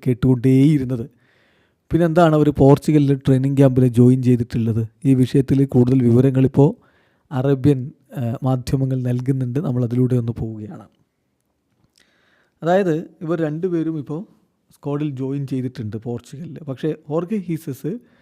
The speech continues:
still, ആ, അവരെ തൻ്റെ സ്ക്വാഡിൽ വേണ്ട എന്ന നിലപാടിലാണ് എന്നാണ് പുറത്തേക്ക് വരുന്ന റിപ്പോർട്ടുകൾ. അപ്പം, ആ, എന്താണ് ഒട്ടാവിയോയുടെ ഭാവി എന്ന്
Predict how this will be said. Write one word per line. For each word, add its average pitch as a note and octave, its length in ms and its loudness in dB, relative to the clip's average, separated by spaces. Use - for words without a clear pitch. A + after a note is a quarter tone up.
still, D3 460 -4
ആ, C#3+ 60 -8
അവരെ C#3 340 -2
തൻ്റെ C3 180 -2
സ്ക്വാഡിൽ C#3 520 0
വേണ്ട C3 380 2
എന്ന D3 300 0
നിലപാടിലാണ് B2 760 -6
എന്നാണ് B2 540 -8
പുറത്തേക്ക് A#2+ 400 -12
വരുന്ന A2 240 -12
റിപ്പോർട്ടുകൾ. - 500 -14
അപ്പം, - 1300 -16
ആ, A#2 280 -12
എന്താണ് C#3 320 0
ഒട്ടാവിയോയുടെ C3+ 600 0
ഭാവി C3+ 440 -8
എന്ന് C3 360 -6